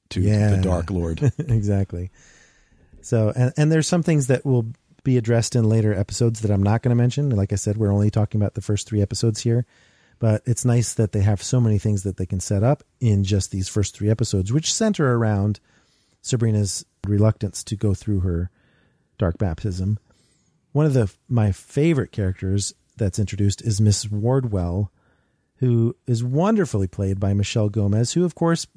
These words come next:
Speaker 2: viewers may recognize if you're a Doctor Who fan.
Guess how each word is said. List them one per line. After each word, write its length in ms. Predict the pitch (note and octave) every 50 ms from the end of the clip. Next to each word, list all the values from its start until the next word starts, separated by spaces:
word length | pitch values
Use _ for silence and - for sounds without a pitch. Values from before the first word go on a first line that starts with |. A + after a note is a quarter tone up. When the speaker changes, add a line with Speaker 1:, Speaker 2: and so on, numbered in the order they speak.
| _ _ -
Speaker 2:
viewers 380 | C3 B2+ C#3 D3+ D#3 D3+ D3 C3+
may 180 | C3 C#3 D#3
recognize 880 | D3+ C#3 C#3+ D#3 - G#3+ F#3 F3 C#3+ A#2 B2 C#3+ F3+ G#3 G#3 - - D3+ -
if 180 | B2+ - -
you're 140 | B2+ B2 B2
a 60 | A#2+
Doctor 340 | A#2 C3 B2+ B2 - A#2+ A2
Who 160 | A#2 E3 F#3+
fan. 420 | - - G#2 G2+ G2+ A2 C#3 D3+